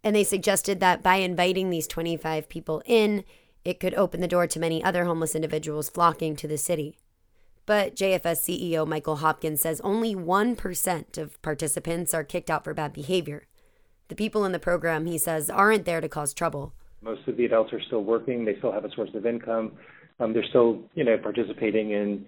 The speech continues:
Speaker 2: in community. They're going to work. They're taking their kids to school.
Speaker 1: Another issue that's got residents fired up was one that people on both sides acknowledged at one point.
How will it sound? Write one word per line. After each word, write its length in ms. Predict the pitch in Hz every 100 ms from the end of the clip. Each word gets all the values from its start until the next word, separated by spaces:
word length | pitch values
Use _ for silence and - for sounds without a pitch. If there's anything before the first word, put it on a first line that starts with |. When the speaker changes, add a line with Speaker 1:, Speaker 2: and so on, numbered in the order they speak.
| - - _ _ -
Speaker 2:
in 160 | 127 120
community. 640 | 131 113 117 117 127 123
They're 180 | 107 98
going 280 | - 101
to 60 | 104
work. 300 | 107 127 -
They're 220 | 101 90 - - -
taking 220 | 113 113
their 80 | 98
kids 180 | 95 92
to 100 | - -
school. 460 | 123 113 113 110 - _ _ _
Speaker 1:
Another 300 | 208 240 247
issue 300 | 226 175 175
that's 180 | 165 165
got 220 | 202 175
residents 420 | 180 170 170 165
fired 380 | - 170 170 170
up 260 | 170 170 -
was 240 | 180 175
one 220 | 170 214
that 220 | 247 226 -
people 280 | 247 226
on 160 | 233 208
both 260 | 170 190 -
sides 320 | 170 156 151
acknowledged 540 | 156 160 156 156 156
at 100 | 160
one 200 | - 147
point. 360 | - 151 147